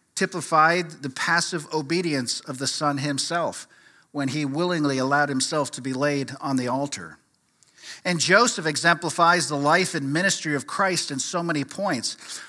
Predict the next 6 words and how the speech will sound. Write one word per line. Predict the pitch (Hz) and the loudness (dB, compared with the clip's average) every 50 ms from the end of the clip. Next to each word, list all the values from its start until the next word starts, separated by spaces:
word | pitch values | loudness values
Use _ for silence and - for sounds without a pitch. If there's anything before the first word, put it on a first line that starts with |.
| - - | -6 2
One | 180 220 240 226 | 2 2 2 2
commentator, | - - 214 196 180 170 147 - 170 147 139 139 143 143 - - - _ - - | 2 4 6 6 6 4 0 0 2 2 4 4 2 0 -2 -10 -20 _ -16 -8
John | 123 113 156 170 180 185 185 175 | -4 0 2 4 4 4 2 0
Peter | - - 196 175 170 156 | -2 -2 0 2 2 2
Lang, | 147 147 165 175 165 143 131 131 131 127 | 4 4 6 6 6 4 4 2 0 -2
lists | 131 139 143 160 185 185 - - - - - | -2 0 2 2 4 4 2 0 -2 -8 -10